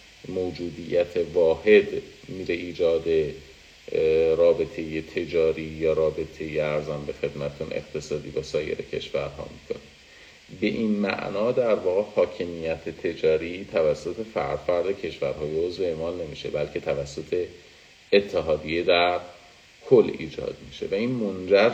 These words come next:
شده است که در واقع اتحادیهٔ اروپا امروزه با بیش از صد کشور جهان طرف معاهدات تجاری شده باشه. یعنی این صد معاهده، این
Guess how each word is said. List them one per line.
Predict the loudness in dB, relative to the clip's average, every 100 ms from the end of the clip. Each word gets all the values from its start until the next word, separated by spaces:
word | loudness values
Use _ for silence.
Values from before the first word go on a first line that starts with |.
| 2
شده | -2 0
است | 0 -2
که | -2
در | 0 0 0
واقع | 0 0 2
اتحادیهٔ | 2 0 -2 -2 -2 -8 -10 -8
اروپا | -8 -8 0 2 2 0 -10 -20 -20 -10
امروزه | -8 -6 -8 -6 0
با | 0
بیش | 0 0 2
از | 0
صد | 0 2 4 4 0
کشور | -4 -4 -2 0 0
جهان | 0 0 0 -4 -4 -6 -12 -20 -20 -20 -20
طرف | -2 0 2 0 -4
معاهدات | -4 -4 -2 -2 -2 0 -2 -4 -6
تجاری | -4 0 0 -2
شده | -6 -10 -10
باشه. | -14 -14 -16 -18 -20 -20 -20 -12
یعنی | -8 -6 -8 -14 -20 -20 -20 -20 -6
این | -4 -2
صد | -2 2 2 2
معاهده، | -4 -4 -4 -4 -6 -6
این | -6 -8 -12